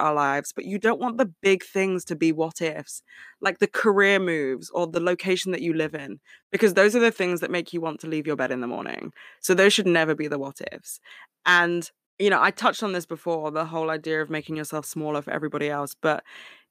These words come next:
it can be really easy to think that you're not worth a fresh start or you're not worth a new chance if people have made you feel that you're not worthy of those things. And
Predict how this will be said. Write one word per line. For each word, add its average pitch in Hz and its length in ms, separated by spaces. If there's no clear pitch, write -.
it 190 60
can 240 120
be 262 100
really 220 360
easy 180 400
to 220 100
think 170 380
that - 180
you're 160 240
not 156 340
worth 151 400
a 160 60
fresh 147 360
start 147 400
or 160 80
you're 156 100
not 156 220
worth 151 320
a 156 40
new 156 220
chance 147 560
if 165 200
people 170 320
have 156 280
made 175 300
you 175 120
feel 170 320
that 156 120
you're 151 160
not 156 160
worthy 151 320
of 151 100
those 160 220
things. 165 480
And 175 300